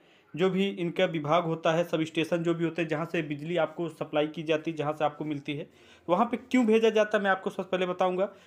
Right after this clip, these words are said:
इसलिए कि इनको जहाँ जहाँ पे एग्जाम कराना होता है उन ज़िलों में ये ले-, नोटिस भेजा जाता है कि उस ज़िले में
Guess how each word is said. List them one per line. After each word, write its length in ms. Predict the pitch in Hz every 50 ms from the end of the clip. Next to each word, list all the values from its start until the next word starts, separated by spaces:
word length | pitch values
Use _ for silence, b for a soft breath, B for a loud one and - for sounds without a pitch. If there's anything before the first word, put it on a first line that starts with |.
| B B
इसलिए 400 | 185 220 220 - 233 226 220 220 226
कि 200 | 220 - 220 220 -
इनको 280 | 208 196 208 202 254 247
जहाँ 280 | 185 190 170 165 226 233 196
जहाँ 220 | 202 170 208 214 -
पे 80 | 226 190
एग्जाम 320 | 165 151 160 170 185 202
कराना 360 | 196 - 180 170 170 170 196 202
होता 320 | 190 190 185 - 196 185
है 140 | 175 190 226 b b b b b b b _ -
उन 180 | 247 254 247 202
ज़िलों 280 | 175 196 196 214 220
में 100 | 214 220 196
ये 160 | 180 202 202
ले-, 300 | 196 185 175 180 180 165
नोटिस 480 | 156 156 160 165 170 170 - 208 175 156
भेजा 300 | 135 156 160 160 190 196
जाता 320 | 180 190 185 185 - 190 180
है 140 | 175 196 220 b b b b b b b b b _ -
कि 320 | 214 226 240 - - - -
उस 220 | 233 262 254 - - 269 269 - - - _ _ _ _ _ _ _ _ -
ज़िले 320 | 135 139 175 190 220 226
में 280 | 226 226 233 233 269